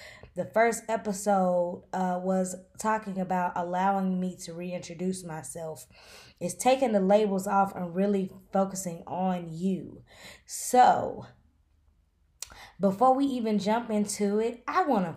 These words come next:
first start off by saying that on March eighth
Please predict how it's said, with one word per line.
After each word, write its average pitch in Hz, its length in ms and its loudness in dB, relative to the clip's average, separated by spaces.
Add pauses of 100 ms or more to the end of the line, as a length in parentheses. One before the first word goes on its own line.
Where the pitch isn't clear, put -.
first 240 300 2
start 226 300 0
off 220 240 -2
by 208 180 2
saying 220 680 -6 (560)
that 262 580 6
on 190 260 2
March 262 440 4 (120)
eighth 285 500 2